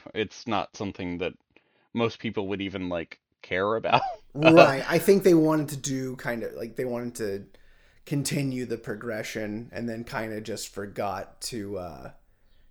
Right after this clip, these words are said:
Speaker 2: to follow it. 'Cause they, they, they also, like, you know, it seems as though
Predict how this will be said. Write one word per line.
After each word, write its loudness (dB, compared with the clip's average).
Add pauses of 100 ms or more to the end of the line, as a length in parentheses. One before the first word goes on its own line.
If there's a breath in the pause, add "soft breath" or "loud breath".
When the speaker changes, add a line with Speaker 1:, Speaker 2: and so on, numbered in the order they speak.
Speaker 2:
to -16
follow -4
it. -12 (200 loud breath)
'Cause 2
they, 6
they, 6
they 4
also, 6
like, -2 (600)
you 0
know, -2 (240)
it -2
seems 2
as -2
though 0